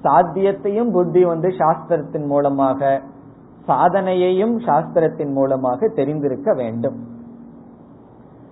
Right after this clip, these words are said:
இனி அடுத்ததாக குதிரைக்கு வருவோம். குதிரைகள் வந்து இந்திரியங்களுக்கு சொல்லப்படுகிறது.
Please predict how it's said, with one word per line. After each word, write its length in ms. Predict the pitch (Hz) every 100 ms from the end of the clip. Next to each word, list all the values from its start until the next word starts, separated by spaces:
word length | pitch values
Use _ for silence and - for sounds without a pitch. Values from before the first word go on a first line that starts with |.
| - -
இனி 200 | 196 196
அடுத்ததாக 880 | 151 170 196 202 165 151 143 170 113 - - - - - - - -
குதிரைக்கு 560 | - 180 220 208 - 185
வருவோம். 400 | 143 143 131 - - - - - - - - - - - - - - -
குதிரைகள் 600 | 185 190 220 208 202 175
வந்து 240 | 165 175 196
இந்திரியங்களுக்கு 840 | 165 196 220 202 180 165 156 156
சொல்லப்படுகிறது. 800 | 208 151 156 160 143 139 143 127